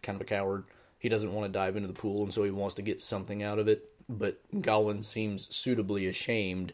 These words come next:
and he ends up diving in, and we get this weird scene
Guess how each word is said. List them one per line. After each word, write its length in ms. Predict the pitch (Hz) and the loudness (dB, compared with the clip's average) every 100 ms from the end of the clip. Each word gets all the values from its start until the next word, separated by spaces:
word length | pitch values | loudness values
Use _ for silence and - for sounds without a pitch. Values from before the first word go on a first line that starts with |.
| - | -2
and 140 | 117 | 0
he 80 | 113 | 0
ends 160 | 110 104 | 2 2
up 180 | 101 | 0
diving 420 | 98 107 101 101 98 | 2 2 2 0 -2
in, 340 | 98 95 98 | -4 -4 -6
and 140 | 98 101 | -4 -4
we 80 | |
get 160 | 104 101 | -2 -2
this 160 | 101 104 | -2 -4
weird 440 | 104 107 104 98 | -2 0 0 -2
scene 600 | - - 104 95 98 92 | -6 -4 -4 -4 -8 -10